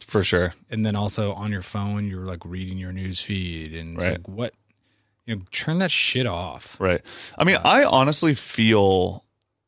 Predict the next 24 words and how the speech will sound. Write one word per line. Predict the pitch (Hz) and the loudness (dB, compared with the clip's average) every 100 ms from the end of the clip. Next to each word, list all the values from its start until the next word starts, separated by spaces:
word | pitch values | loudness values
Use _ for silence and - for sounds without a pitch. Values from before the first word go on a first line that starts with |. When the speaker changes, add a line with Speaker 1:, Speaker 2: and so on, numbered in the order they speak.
| _ | _
Speaker 1:
I | 113 | 2
feel | 123 - 202 147 | 2 4 4 2
totally, | - - 123 113 107 101 92 - | -2 2 4 6 6 4 2 0
this | 135 170 | 0 2
happens | 240 180 135 104 | 2 2 0 2
every | 98 98 | 2 2
once | 92 87 | 2 0
in | |
a | 87 | 0
while. | 87 | 0
I'm | |
sure | 110 | 2
you | 107 | 4
get | 95 | 4
this | 90 - | 0 -2
too, | - 95 | 2 2
where | 90 | 2
I'll | |
be, | 90 92 | 2 2
like, | 90 87 - - - - - - | 0 -2 -10 -20 -20 -20 -12 0
in | 185 | 2
a, | 170 - _ _ - | 2 -2 _ _ 0
you | |
know, | 170 107 | 2 2